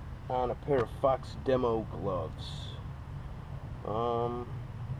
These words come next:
not too much to say about these gloves except that they're super comfortable, light, Clarino palm, great grip, embossed logo,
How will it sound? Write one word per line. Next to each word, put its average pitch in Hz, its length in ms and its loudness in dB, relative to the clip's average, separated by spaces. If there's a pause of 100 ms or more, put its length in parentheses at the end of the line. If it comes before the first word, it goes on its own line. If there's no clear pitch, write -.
(320)
not 107 280 2 (400)
too 135 120 4
much 117 320 0
to 107 180 -4
say 104 140 4
about 98 280 2
these 98 120 -4
gloves 95 280 2
except 92 360 -2
that 92 100 -4
they're 85 80 -2
super - 380 -2
comfortable, 101 500 2 (720)
light, 98 380 4 (1040)
Clarino 104 440 4
palm, - 1500 4
great 104 280 6
grip, 113 180 6 (1400)
embossed 101 480 10
logo, 113 520 10